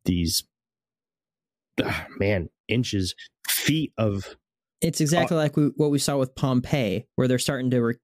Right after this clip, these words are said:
Speaker 2: or they recovered all of these people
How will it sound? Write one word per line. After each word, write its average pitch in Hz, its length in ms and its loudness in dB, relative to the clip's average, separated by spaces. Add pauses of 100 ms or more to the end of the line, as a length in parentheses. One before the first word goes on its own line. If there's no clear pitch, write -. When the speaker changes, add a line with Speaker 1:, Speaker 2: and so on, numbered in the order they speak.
(140)
Speaker 2:
or 127 180 2
they 127 200 2
recovered 127 600 -2
all 127 240 2
of 113 100 -2
these 117 320 -2 (520)
people 131 580 0